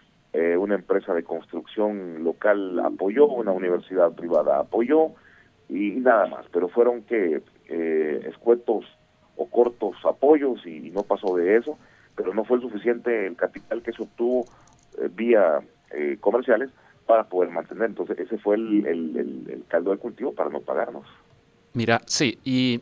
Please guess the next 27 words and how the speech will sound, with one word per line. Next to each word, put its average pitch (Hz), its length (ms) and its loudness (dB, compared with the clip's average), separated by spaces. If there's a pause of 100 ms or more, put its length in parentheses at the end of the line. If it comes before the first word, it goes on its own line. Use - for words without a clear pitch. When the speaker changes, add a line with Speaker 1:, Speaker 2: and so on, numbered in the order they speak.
(120)
Speaker 2:
y 135 120 6
qué 165 500 4
es 147 280 4
lo 139 100 8
último 143 320 4
que - 80 0
han 117 80 2
platicado 123 540 4
con 107 180 4
Jorge 107 340 2
Hernández? 95 520 -2
Porque 117 520 2
cuando 110 220 0
le 107 100 2
preguntamos 127 640 2
a 127 120 4
él 135 140 4
ayer 127 300 4
vía 123 220 4
telefónica 123 640 2
nos 110 100 -2
decía, 117 480 0
bueno, 110 200 0
es - 100 -2
un 104 100 -4
problema 110 400 0
de 127 320 0